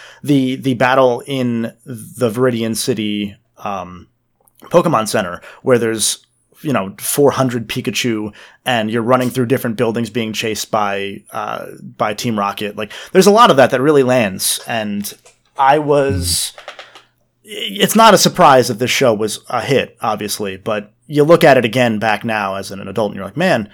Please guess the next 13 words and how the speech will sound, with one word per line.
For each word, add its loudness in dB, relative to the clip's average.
they 2
did 0
a 2
really -2
good -2
job 0
setting -2
this -6
up -8
early, -10
even -4
if -8
they -6